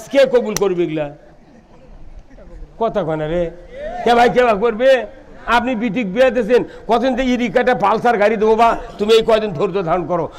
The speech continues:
ওই বউ আপনার বিটিক তুলে লিয়া যায়নি, দৈনিক পেটে তোর বাপ বলে হুন্ডা দিবে। আমরা বিটি খালি করছে, "কে তোমাকে না কত ই রিক্সাটা দিবি, তুই আমাকে মারো কে?" দৈনিকই মারে আর কয়, "ও হুন্ডা দে।" তো ক-, কত ই রিক্সাটা দেবো?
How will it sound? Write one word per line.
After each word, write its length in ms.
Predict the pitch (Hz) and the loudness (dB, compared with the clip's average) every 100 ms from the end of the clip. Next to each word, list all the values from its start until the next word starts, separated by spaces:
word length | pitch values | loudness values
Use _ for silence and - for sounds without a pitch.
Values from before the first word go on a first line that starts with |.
| - 233 | -8 -2
ওই 120 | 247 | 0
বউ 460 | 160 240 285 - | 4 4 4 2
আপনার 300 | 226 247 269 | 0 2 2
বিটিক 340 | 214 233 190 220 - | 2 0 -2 -4 -2
তুলে 200 | 254 277 | 0 2
লিয়া 240 | 277 269 | 4 4
যায়নি, 400 | 254 254 262 214 - - 175 | 4 4 2 0 -4 -8 2
দৈনিক 540 | 370 359 339 330 - | 4 6 4 2 0
পেটে 380 | 311 - 269 214 - - | -2 0 0 -2 -4 0
তোর 100 | 311 | 2
বাপ 220 | 262 247 | 4 4
বলে 160 | 254 226 | 4 4
হুন্ডা 320 | 233 220 233 | 2 2 0
দিবে। 300 | 196 220 262 - - - - - - - | 0 -4 -8 -14 -20 -18 -18 -18 -18 -4
আমরা 260 | 247 254 269 | 0 2 2
বিটি 220 | 240 220 | 2 2
খালি 160 | 247 247 | 2 4
করছে, 340 | 254 247 220 | 2 4 0
"কে 260 | - - 294 | 0 0 2
তোমাকে 320 | 277 294 262 | 4 2 2
না 80 | 233 | 0
কত 240 | 254 233 | 0 0
ই 140 | 262 | 0
রিক্সাটা 320 | 233 185 202 214 | -2 -2 0 0
দিবি, 260 | 208 202 | 0 -2
তুই 260 | 190 - 262 | -4 0 2
আমাকে 160 | 247 | 2
মারো 240 | 233 240 220 | 2 2 2
কে?" 100 | 208 180 - - - 175 | 2 2 -2 -16 -10 2
দৈনিকই 540 | 381 403 392 370 370 | 4 6 6 6 6
মারে 300 | 370 330 539 | 6 6 6
আর 160 | 320 277 | 6 4
কয়, 240 | 294 262 - - | 6 4 2 -2
"ও 100 | 233 | 2
হুন্ডা 280 | 196 262 220 | 4 4 4
দে।" 180 | 165 147 - - - - - - - - | 0 -4 -10 -20 -20 -20 -20 -20 -4 2
তো 140 | 381 | 2
ক-, 140 | - | 4
কত 300 | 349 339 311 | 4 4 4
ই 140 | 370 330 | 4 4
রিক্সাটা 320 | 285 233 214 | 4 4 0
দেবো? 340 | 190 170 180 | -2 -2 -2